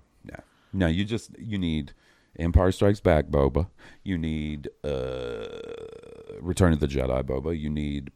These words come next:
prototype boba. You need boba from Mandalorian. You need boba from Book of Boba.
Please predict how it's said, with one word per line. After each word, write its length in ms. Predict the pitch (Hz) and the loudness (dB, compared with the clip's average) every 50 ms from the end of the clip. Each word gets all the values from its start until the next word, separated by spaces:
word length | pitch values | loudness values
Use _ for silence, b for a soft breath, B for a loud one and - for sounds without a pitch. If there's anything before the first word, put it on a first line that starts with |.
| _ - | _ -8
prototype 580 | - - 82 78 76 73 - 76 71 69 64 - | -2 0 2 2 2 2 2 2 2 0 0 0
boba. 440 | 67 69 67 65 64 67 67 67 - b b b b b b b | 0 0 2 2 0 0 -2 -4 -6 b b b b b b b
You 140 | - 80 | -4 -2
need 440 | 78 80 78 78 76 76 76 71 71 - - | -2 0 0 0 0 -2 -2 -4 -6 -10 -10
boba 560 | 76 82 73 - 80 80 87 95 95 95 92 | -10 -8 -4 0 2 2 4 4 6 4 4
from 840 | - - - - 87 82 80 78 78 78 78 80 78 78 80 80 - - | 4 0 -4 -4 -2 0 2 2 0 0 0 0 0 0 -2 -2 -2 -2
Mandalorian. 1080 | 82 80 80 82 78 71 73 73 69 78 87 101 98 87 76 69 67 67 67 73 76 | 0 0 2 2 2 0 0 0 0 0 0 2 4 4 2 2 0 -2 -4 -6 -6
You 60 | 73 76 | -6 -6
need 240 | 76 73 69 67 67 | -6 -8 -8 -8 -6
boba 320 | 71 73 76 73 69 65 | -4 -4 -2 -2 -4 -6
from 160 | - 71 65 65 | -6 -8 -8 -2
Book 300 | 64 80 92 95 - - | 2 4 4 4 4 0
of 60 | 65 | -4
Boba. 480 | 58 62 60 60 60 57 60 57 64 | -2 -2 -2 -2 -4 -4 -6 -6 -8